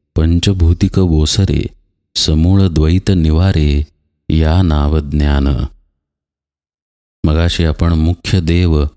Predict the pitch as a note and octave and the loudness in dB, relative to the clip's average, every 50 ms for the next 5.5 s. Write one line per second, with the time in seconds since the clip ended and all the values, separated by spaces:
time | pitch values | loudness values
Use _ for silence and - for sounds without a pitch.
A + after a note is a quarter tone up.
0 | _ _ _ _ _ _ E2 E2 D#2+ D#2 D2+ - F2 F2 D#2+ D2+ D2+ C#2+ D2 D2+ | _ _ _ _ _ _ 0 2 2 2 0 0 0 0 0 0 0 0 0 0
1 | - D#2 D2+ - - E2 D#2 D2+ D2 C#2+ C#2+ C#2+ - _ _ _ _ _ _ - | 0 -2 -2 -2 -2 -2 0 0 0 0 -2 -2 -6 _ _ _ _ _ _ -2
2 | E2 D#2 D#2 D#2+ D#2+ - - E2+ D#2 D#2 D2+ D2 C#2+ C#2+ - - D#2+ E2+ - F#2+ | -2 0 0 0 0 0 -2 -2 0 0 0 0 0 -2 -2 -2 -2 -2 0 -2
3 | F#2 F2 D2+ C#2+ C#2+ D2 D2 D#2+ - - D2 C#2 C#2 C#2+ C#2 C2+ - - - _ | -2 0 0 0 0 0 -2 -2 -2 -2 0 0 0 0 0 -2 -4 -8 -10 _
4 | _ _ _ _ _ _ _ _ _ _ _ _ _ _ _ _ _ _ _ - | _ _ _ _ _ _ _ _ _ _ _ _ _ _ _ _ _ _ _ -4
5 | - E2 F2+ F2 - - - D#2+ D#2 D#2+ | -2 0 0 0 0 0 0 0 2 0